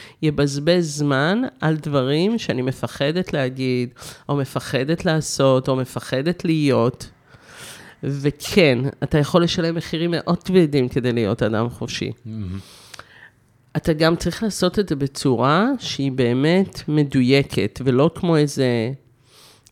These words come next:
Speaker 1: תראה, בעיניי רוב האנשים שמדברים על חופש, הם לא בהכרח יודעים מה זה חופש. זאת אומרת, אם אני אשאל אותך, "מתן, מה זה חופש בשבילך?" מה אתה תגיד לי? מה זה להיות אדם חופשי?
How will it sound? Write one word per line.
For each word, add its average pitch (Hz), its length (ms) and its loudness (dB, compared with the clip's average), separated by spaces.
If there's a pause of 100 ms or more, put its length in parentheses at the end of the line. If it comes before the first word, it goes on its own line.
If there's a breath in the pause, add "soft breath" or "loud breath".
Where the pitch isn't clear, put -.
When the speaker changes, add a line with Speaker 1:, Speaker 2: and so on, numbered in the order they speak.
Speaker 1:
תראה, 180 200 4 (1300 soft breath)
בעיניי 160 640 4
רוב 185 280 6
האנשים 180 420 4
שמדברים 151 600 2
על 135 100 2
חופש, - 520 0
הם 143 80 0
לא 147 120 4
בהכרח 156 380 0
יודעים 135 300 0
מה 127 140 2
זה 131 120 0
חופש. - 640 -2 (840 soft breath)
זאת - 180 -8
אומרת, 135 240 0
אם 175 100 4
אני 190 160 4
אשאל 135 300 2
אותך, 139 340 -2
"מתן, 123 400 -2
מה 151 160 0
זה 180 80 0
חופש - 560 -6
בשבילך?" 110 380 -8
מה 110 220 -4
אתה 127 180 -6
תגיד 107 320 -8
לי? 113 60 -2
מה 160 160 0
זה 190 100 -2
להיות 131 340 -4
אדם 110 300 -6
חופשי? - 460 -12